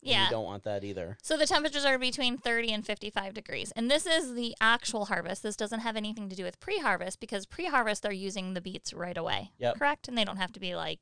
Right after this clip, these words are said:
Speaker 2: deep freezed.
Speaker 1: Yep. Uh, another process that they do, which I actually got to experience last year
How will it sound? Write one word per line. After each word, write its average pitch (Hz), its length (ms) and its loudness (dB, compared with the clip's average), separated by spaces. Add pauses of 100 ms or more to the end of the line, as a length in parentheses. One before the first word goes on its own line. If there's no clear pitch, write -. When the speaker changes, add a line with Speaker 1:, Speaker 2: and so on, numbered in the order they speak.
Speaker 2:
deep 170 220 -12
freezed. - 400 -12
Speaker 1:
Yep. 123 180 0 (300)
Uh, 143 160 4
another 165 320 2
process 120 540 -4
that 117 160 -4
they 113 100 -2
do, 104 300 -2
which 117 180 -2
I 131 140 2
actually 151 260 -6
got 117 200 -2
to 131 60 -8
experience 107 540 -6
last 107 400 -4
year 101 260 -4